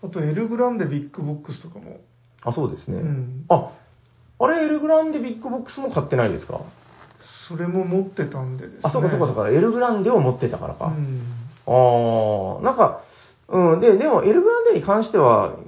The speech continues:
Speaker 2: 基本のあの、木の塔がかっこいいっていうのもあるんで、
Speaker 1: うん。
Speaker 2: 僕むしろちょっと買い直したい気持ちとかも少しあるんですけど。あー、いや、僕でもビッグボックスは好きですよ。なんかそういう、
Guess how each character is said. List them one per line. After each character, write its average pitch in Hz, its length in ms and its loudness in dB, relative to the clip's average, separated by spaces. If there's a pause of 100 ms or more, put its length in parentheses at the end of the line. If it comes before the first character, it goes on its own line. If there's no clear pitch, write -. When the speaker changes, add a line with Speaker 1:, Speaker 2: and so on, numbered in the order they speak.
(140)
Speaker 2:
基 180 80 0
本 190 240 2
の 180 160 6
あ 165 60 4
の、 156 400 2
木 220 100 -6
の 156 200 2
塔 123 220 0
が 120 140 0
か 123 80 0
っ - 140 -8
こ 139 120 2
い 139 40 0
い - 20 -6
っ 135 40 -8
て 123 60 0
い 98 40 0
う - 20 -4
の 95 60 -6
も 101 120 0
あ 117 40 4
る 113 100 2
ん 87 140 -6
で、 90 240 -4
Speaker 1:
う - 160 -12
ん。 156 240 -10
Speaker 2:
僕 143 80 -6
む 151 100 -2
し - 100 -8
ろ 107 120 -4
ち - 80 -12
ょ - 20 -8
っ - 40 -12
と 127 100 -10
買 127 220 0
い - 20 2
直 127 220 2
し 127 100 -10
た 135 100 2
い 120 80 -2
気 - 80 -10
持 107 140 -2
ち - 80 -12
と - 60 -8
か - 80 -10
も 123 100 -10
少 - 180 -4
し 117 100 -4
あ 98 80 -4
る 92 120 -4
ん 82 80 -8
で - 80 -12
す - 80 -20
け - 80 -12
ど。 - 180 -8 (800)
あ - 40 -2
ー、 110 1040 2
い - 20 -2
や、 254 120 6
僕 349 240 2
で 349 80 6
も 226 160 4
ビ 135 160 -2
ッ - 40 -20
グ 180 60 0
ボ 190 140 4
ッ 208 80 -6
ク - 60 -16
ス - 120 -2
は - 300 4
好 - 640 -20
き 160 160 0
で 127 240 0
す 120 80 -10
よ。 - 120 -4
な 120 140 2
ん 117 60 -4
か 95 180 -4
そ 123 140 2
う 123 80 4
い 117 260 4
う、 - 120 -6